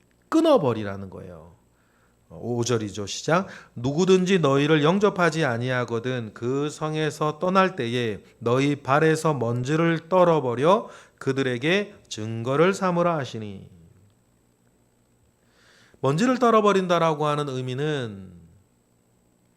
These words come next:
이제 내 책임이 아니라는 뜻이고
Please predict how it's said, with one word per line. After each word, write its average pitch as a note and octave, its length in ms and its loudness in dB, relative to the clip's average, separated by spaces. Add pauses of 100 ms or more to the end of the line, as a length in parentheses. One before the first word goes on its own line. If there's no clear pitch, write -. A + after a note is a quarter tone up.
(260)
이제 B2+ 720 -2 (380)
내 B2+ 140 4
책임이 A3 440 8
아니라는 C#3+ 480 4
뜻이고 A#2+ 540 -10